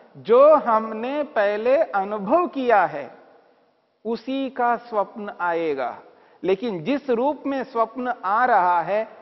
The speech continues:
उसी रूप में अनुभव नहीं किया होता है, यह जरूरी है, यह हो सकता है।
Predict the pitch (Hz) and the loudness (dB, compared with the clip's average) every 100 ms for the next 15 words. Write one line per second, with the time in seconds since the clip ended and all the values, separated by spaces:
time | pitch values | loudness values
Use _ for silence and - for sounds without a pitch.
0 | - 196 254 294 262 269 214 240 262 269 | -10 -8 -4 -4 -2 -2 -4 -6 -6 -4
1 | 202 196 202 202 196 180 175 214 294 285 | -2 -2 -2 -2 -2 -4 -6 -6 -6 -4
2 | 294 294 277 277 269 247 202 151 123 - | 2 6 8 6 6 6 6 2 -6 -14
3 | - - 165 190 170 170 165 160 147 120 | -20 -4 0 0 0 2 2 0 -2 -8
4 | 104 - _ _ _ _ _ _ _ _ | -12 -18 _ _ _ _ _ _ _ _
5 | _ _ 160 220 208 175 185 220 220 190 | _ _ 0 2 2 2 2 2 2 -2
6 | - 165 127 - | 0 0 2 -2